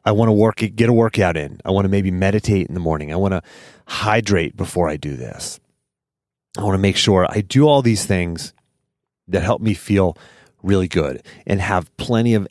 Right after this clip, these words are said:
energy to pour into this.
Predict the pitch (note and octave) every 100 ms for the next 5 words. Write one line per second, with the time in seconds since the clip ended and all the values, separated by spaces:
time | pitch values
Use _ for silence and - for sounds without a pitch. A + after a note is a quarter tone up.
0 | _ B2 A2 G2+ D#2+ D2 - - _ _
1 | - - _ - G2 F2 D#2+ D2+ D2+ -
2 | - -